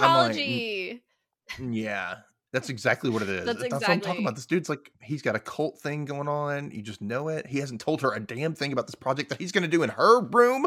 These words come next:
Speaker 1: Yeah, it's weird. And he's like, "Once you finish this book of twelve spells and no mistakes." And I was like, "What's that about? She's learning twelve new spells." Um, and they still seem kind of awkward with each other because remember what happened before?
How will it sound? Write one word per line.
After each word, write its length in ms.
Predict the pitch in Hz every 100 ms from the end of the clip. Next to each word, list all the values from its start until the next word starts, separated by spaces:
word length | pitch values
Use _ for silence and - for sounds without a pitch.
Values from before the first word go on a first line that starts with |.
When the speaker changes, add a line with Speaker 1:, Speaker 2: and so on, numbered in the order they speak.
| -
Speaker 1:
Yeah, 220 | 240 202 180
it's 140 | 214 202
weird. 380 | 190 185 175 -
And 140 | 202
he's 260 | 196 202 202
like, 340 | 190 185 185
"Once 320 | 180 190 220 247
you 100 | 254
finish 420 | 214 208 214 -
this 220 | 190 190
book 380 | - 175 175 -
of 200 | 190 185
twelve 400 | - 175 156 160
spells 500 | - 262 262 202 190 196
and 280 | 202 202
no 220 | 202 196 226
mistakes." 720 | 220 - - 220 165 190 -
And 80 | 180
I 60 | 185
was 80 |
like, 160 | 185 165
"What's 160 | 202 196
that 160 | 196
about? 260 | 190 165 -
She's 220 | - 175
learning 680 | 175 175 170 165 156 180 180 _ _ -
twelve 320 | 175 165 170
new 180 | 165 160
spells." 640 | - 170 165 160 - - _ _ _ _ -
Um, 340 | 185 175 170
and 120 | - 220
they 80 | 262
still 200 | - 311
seem 140 | 466
kind 240 | 440 440 392
of 40 | -
awkward 380 | 196 - 220
with 120 | 214 233
each 140 | 208
other 520 | 202 214 214 214 233 _ _ -
because 440 | 214 208 202 202 _ -
remember 320 | 214 247 254
what 120 | 254
happened 300 | 240 214 202 190
before? 640 | - 320 302 220 196 185